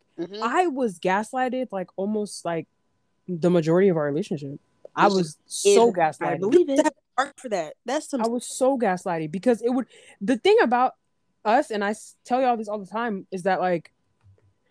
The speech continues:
Speaker 2: he lacked the ability to empathize with people. And that
Speaker 3: Mm.
Speaker 2: was the biggest thing because y'all know me, I'm, I'm such an empath. Like,
Speaker 3: Yeah.
Speaker 2: I'm constantly just like, "Oh man, like, I feel bad because, like, you know, if that was me in their shoes, like,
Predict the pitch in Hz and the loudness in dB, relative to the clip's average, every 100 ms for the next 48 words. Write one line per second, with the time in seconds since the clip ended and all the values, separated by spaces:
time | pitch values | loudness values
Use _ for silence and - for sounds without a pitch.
0 | _ _ _ _ - 285 302 196 175 196 | _ _ _ _ -2 0 2 2 2 2
1 | 240 - 180 156 175 190 180 196 202 - | 2 -2 -2 -2 -2 -2 -4 -8 -8 -10
2 | - 170 180 175 151 147 147 - 143 139 | -8 -6 -4 -4 -4 -4 -8 -10 -10 -10
3 | 147 _ _ _ _ _ - 190 175 185 | -14 _ _ _ _ _ 2 4 6 6
4 | 208 214 175 151 170 175 - 180 170 220 | 4 2 -4 -2 -2 -2 -2 -4 0 2
5 | 220 285 277 285 233 185 269 - 214 311 | 2 2 4 2 2 0 -2 -4 0 2
6 | 233 180 - - 214 214 - 190 165 175 | 2 -2 -10 -6 -2 -2 -2 -10 -6 -6
7 | 175 151 143 - 151 - - 185 175 175 | -4 -6 -6 -6 -6 -8 -6 -6 -4 -6
8 | - 254 294 - 262 254 269 220 240 220 | -2 0 0 0 -2 0 -4 -4 -4 -4
9 | 196 202 196 185 185 208 208 202 185 196 | -4 -8 -14 -12 -8 -6 -4 -6 -8 -6
10 | 226 226 196 202 208 185 180 202 180 180 | -2 -2 0 0 0 -4 -12 -12 -8 -6
11 | 170 - _ _ _ - 226 202 175 214 | -6 -10 _ _ _ -2 2 2 2 2
12 | 254 214 185 208 226 220 214 220 - 220 | 2 0 -2 -2 0 0 0 -2 -4 -6
13 | 226 220 208 190 175 165 | -4 -4 -4 -4 -4 -6